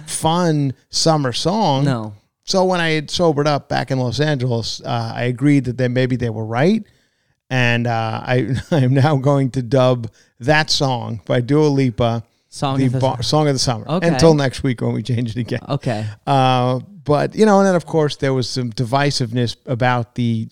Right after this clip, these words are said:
Speaker 1: Luke Combs Fast Car song
Speaker 2: Mm-hmm.
Speaker 1: and the Tracy Chapman one. Many people, there was, like, articles and, like, legitimate news sources saying, you know, "This is racist because it's a big hit with Luke Combs,
Speaker 2: Mm-hmm.
Speaker 1: but what about when Tracy Chapman did it?" I'm like,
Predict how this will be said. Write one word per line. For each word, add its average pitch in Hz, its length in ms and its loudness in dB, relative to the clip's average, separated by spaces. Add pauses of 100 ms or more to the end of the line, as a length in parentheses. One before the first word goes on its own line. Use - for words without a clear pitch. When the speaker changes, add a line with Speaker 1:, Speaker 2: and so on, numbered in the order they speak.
Speaker 1:
Luke 131 280 0
Combs 117 560 0
Fast 120 320 -2
Car 120 240 -4
song 113 540 -6
Speaker 2:
Mm-hmm. 131 340 -6 (100)
Speaker 1:
and 123 240 -2
the 117 60 -6
Tracy 127 400 -2
Chapman 131 560 0
one. 107 340 -6 (480)
Many 127 300 -2
people, 120 360 -4
there 147 140 -2
was, 113 100 -4
like, 117 140 -10
articles 123 540 -2
and, 107 180 -4
like, 104 160 -8 (100)
legitimate 127 880 0
news 139 420 4
sources 113 520 -6
saying, 107 500 -4 (420)
you 127 100 -2
know, 123 500 0
"This 139 240 0
is 117 160 -4
racist 143 720 -6
because 123 340 -4
it's 113 140 -8
a 120 40 -4
big 160 280 -2
hit 180 180 -2
with 139 160 -4
Luke 147 220 -2
Combs, 160 600 0 (120)
Speaker 2:
Mm-hmm. 147 200 -2
Speaker 1:
but 139 80 0
what 175 180 0
about 170 200 -2
when 160 120 -4
Tracy 160 360 -2
Chapman 170 440 0
did 123 160 0
it?" - 40 -6
I'm 120 100 -4
like, 127 160 -4